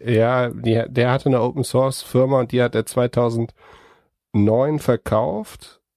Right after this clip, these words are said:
und dann hat er noch zwei Jahre als C E O in so einem Unternehmen gearbeitet und hat dann Elastic gegründet. Und aus Elastic haben sie, ist ja, wie gesagt, Elasticsearch. Es gibt auch noch andere Produkte, so das zweitgrößte ist wahrscheinlich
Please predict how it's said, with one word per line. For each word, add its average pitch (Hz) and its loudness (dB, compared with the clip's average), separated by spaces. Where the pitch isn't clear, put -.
und 123 -2
dann 131 2
hat 123 -2
er 131 0
noch 117 0
zwei 117 0
Jahre 113 0
als 113 -2
C 135 -8
E 90 -4
O 120 0
in 110 -4
so 113 -2
einem 107 -4
Unternehmen 117 2
gearbeitet 131 0
und 120 0
hat 117 -2
dann 117 0
Elastic 104 -2
gegründet. 98 -6
Und 110 0
aus - 0
Elastic 123 0
haben 113 2
sie, 117 0
ist 110 -4
ja, 107 0
wie 113 -4
gesagt, 107 0
Elasticsearch. 123 -2
Es 127 -8
gibt - -4
auch 107 -2
noch 110 0
andere 123 0
Produkte, 127 -2
so 113 -2
das 107 -4
zweitgrößte 117 -4
ist 110 -6
wahrscheinlich 113 -2